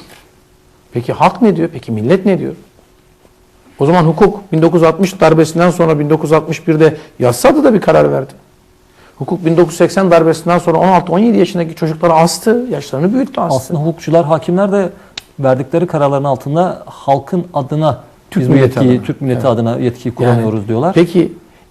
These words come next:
Speaker 1: e, bütün bunlar işte oradan kendilerine bir milli irade payı çıkıyor. Böyle bir şey söz konusu değildir.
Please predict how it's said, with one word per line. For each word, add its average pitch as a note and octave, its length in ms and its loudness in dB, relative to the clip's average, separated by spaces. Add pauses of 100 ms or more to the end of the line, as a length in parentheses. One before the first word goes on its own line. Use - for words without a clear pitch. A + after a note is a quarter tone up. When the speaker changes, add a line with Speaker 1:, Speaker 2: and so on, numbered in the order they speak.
Speaker 1:
e, C#3 380 4
bütün B3+ 280 4
bunlar G#3+ 180 6
işte - 160 -4
oradan G3+ 320 6
kendilerine G3 400 4
bir G3+ 80 4
milli F3 260 6
irade F3 260 6
payı D3+ 220 2
çıkıyor. A2 280 -6
Böyle D3 120 2
bir B2 80 -4
şey C3+ 140 -6
söz B2+ 240 -6
konusu A#2 300 -10
değildir. G#2 300 -8